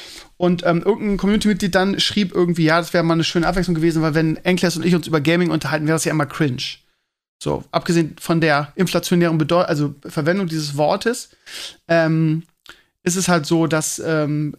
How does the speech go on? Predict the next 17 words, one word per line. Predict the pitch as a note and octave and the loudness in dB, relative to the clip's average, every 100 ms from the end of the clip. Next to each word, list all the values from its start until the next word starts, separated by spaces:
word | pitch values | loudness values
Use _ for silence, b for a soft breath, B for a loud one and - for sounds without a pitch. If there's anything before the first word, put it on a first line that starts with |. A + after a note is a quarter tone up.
| - | -4
kritisiert | F#3 D#3 D3+ G3 - | -2 0 0 -2 0
wurde, | F#3 F3 | 0 2
dass | E3+ D3+ | 0 -2
ich | G3 F3 - | -4 -4 -2
irgend-, | F3 E3 E3+ - | -2 -2 -6 -4
irgendwelche | E3+ E3 D#3 | -2 0 -2
Spiele | D3+ - F#3+ G3+ | -2 0 0 2
miteinander | F#3 E3+ F3 | 2 0 0
vergleiche | E3+ D#3 D3+ E3+ F3 | 0 0 0 0 -2
und | D#3 | -2
sage, | D#3 D#3+ | 0 0
das | E3 | -2
ist | D#3+ | -2
ja | D#3 | 0
im | D#3+ | 0
Grunde | D3 D#3+ | 2 2
dasselbe. | D3 - E3 D#3 A#2+ | 2 2 2 2 -2